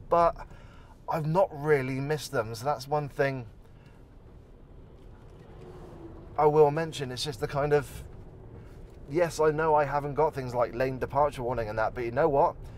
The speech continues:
In this day and age, that's kind of a blessing, 'cause a lot of these lane departure warning systems are a bit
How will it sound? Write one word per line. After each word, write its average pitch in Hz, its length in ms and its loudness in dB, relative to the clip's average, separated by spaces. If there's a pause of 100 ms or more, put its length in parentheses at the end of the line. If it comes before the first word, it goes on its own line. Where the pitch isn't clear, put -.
(260)
In 127 100 -4
this 143 160 2
day 151 240 2
and 156 80 2
age, 170 320 0 (640)
that's 147 220 -2
kind 160 240 2
of 135 80 0
a 139 60 2
blessing, 131 440 -2
'cause 120 140 -4
a 117 80 0
lot 143 180 2
of 131 60 -2
these 131 180 -4
lane 143 220 0
departure 131 400 0
warning 131 340 0
systems 117 640 -6 (480)
are 113 160 0
a 117 60 2
bit 143 200 0